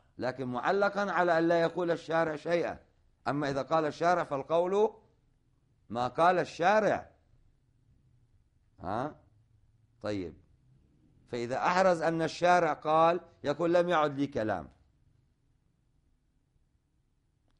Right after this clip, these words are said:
أما إذا شك، هل قال الشارع أو لا، كما احتملنا شمول أخبار التوقف للمسألة، يدور الأمر عنده بين التعيين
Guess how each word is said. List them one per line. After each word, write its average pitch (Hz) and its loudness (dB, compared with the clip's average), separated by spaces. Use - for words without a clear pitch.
أما 165 -4
إذا 156 -2
شك، 147 -4
هل 143 -4
قال 156 -2
الشارع 147 -2
أو 127 -2
لا، 123 -6
كما 135 -4
احتملنا 131 -8
شمول 123 -8
أخبار 110 -8
التوقف 117 -10
للمسألة، 101 -10
يدور 98 -8
الأمر 85 -10
عنده 82 -12
بين 87 -12
التعيين 90 -12